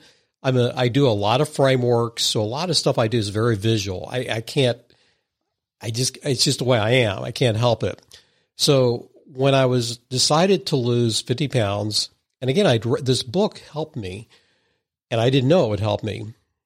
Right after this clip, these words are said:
And by the way, I normally don't like what I call quote unquote self-help books. Um,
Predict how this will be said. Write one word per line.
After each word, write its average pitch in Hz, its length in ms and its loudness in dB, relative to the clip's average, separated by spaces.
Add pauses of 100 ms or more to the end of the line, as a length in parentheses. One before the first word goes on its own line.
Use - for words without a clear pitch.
(360)
And 123 80 -6
by 139 100 4
the 127 100 0
way, 123 160 4
I 110 100 0
normally 131 380 2
don't 117 200 0
like 104 300 -2
what 110 120 -2
I 101 100 2
call 98 280 -4
quote 127 300 2
unquote 98 420 -2 (460)
self-help 107 520 2
books. - 540 -2 (680)
Um, 98 520 -4